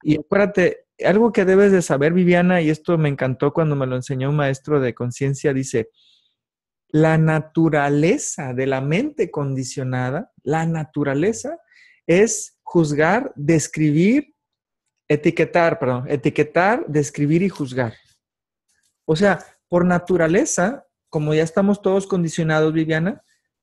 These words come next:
lo que hacemos de forma automática es etiquetar, describir y juzgar. A tu hermana, la que trabaja contigo, "Ah, la favorita del jefe", etiquetar, ¿no?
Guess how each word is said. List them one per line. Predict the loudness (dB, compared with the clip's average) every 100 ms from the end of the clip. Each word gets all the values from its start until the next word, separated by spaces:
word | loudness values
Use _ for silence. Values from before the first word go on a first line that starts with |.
| _
lo | -6 -2
que | -2
hacemos | 0 0 2
de | 0
forma | 0 0 0 0
automática | 0 0 2 2 4 2 -2 0 2 4
es | 2 0
etiquetar, | -2 -2 0 -2 0 -2 -2 -8 _ _ _ _ _ _ _ _ _ _
describir | 0 0 2 2 4 4 2 0 _ _ _ _ -6
y |
juzgar. | 0 0 -2 -8 -12 _ _ _ _ _ _ _ _ _
A | -2
tu | 4 6 6
hermana, | 4 2 0 0 -2
la | 0 2 0 -2 -6
que | -6 -6
trabaja | 0 0 0 -2
contigo, | -6 -4 -2 -4 -8 _ _ _ _ _ _ _ _ _
"Ah, | -2 0 2
la | 0
favorita | 0 0 2 2 2
del | 0
jefe", | 0 -2 -2 -8 -10
etiquetar, | -14 -10 -6 -6 -2 -2
¿no? | -2 -6 -8